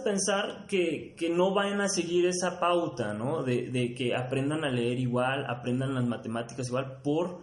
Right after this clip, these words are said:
interés propio, ¿no? Ahora, si vivimos en la época de la información, ¿qué tenemos que hacer los papás?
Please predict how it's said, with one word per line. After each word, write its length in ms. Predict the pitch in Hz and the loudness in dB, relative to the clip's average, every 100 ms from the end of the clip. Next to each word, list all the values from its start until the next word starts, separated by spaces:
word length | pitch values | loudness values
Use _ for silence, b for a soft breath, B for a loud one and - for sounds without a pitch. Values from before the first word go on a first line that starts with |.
| - | -6
interés 420 | 139 139 143 160 - | -2 0 0 0 -2
propio, 320 | 175 180 - - - - B B B B - | -4 -4 -14 -18 -20 -20 B B B B -6
¿no? 260 | 120 143 - B B B | -4 -4 -8 B B B
Ahora, 480 | 147 147 117 - - - - | 2 2 0 -4 -14 -20 -10
si 240 | - 160 | -4 0
vivimos 480 | 143 135 156 240 247 | 2 4 4 4 2
en 100 | 233 | 2
la 140 | 185 | 2
época 320 | 175 175 175 143 | 2 0 -2 0
de 140 | 127 | 2
la 60 | 120 | 2
información, 760 | 123 123 127 127 156 196 - - | 2 0 0 0 -2 -2 -4 0
¿qué 80 | 196 | 0
tenemos 500 | 190 202 185 190 190 | 2 0 2 0 0
que 100 | 160 | -2
hacer 200 | - 139 | -2 -2
los 160 | 143 | -4
papás? 720 | 143 139 131 156 156 - - | -4 -6 -2 -4 -4 -8 -12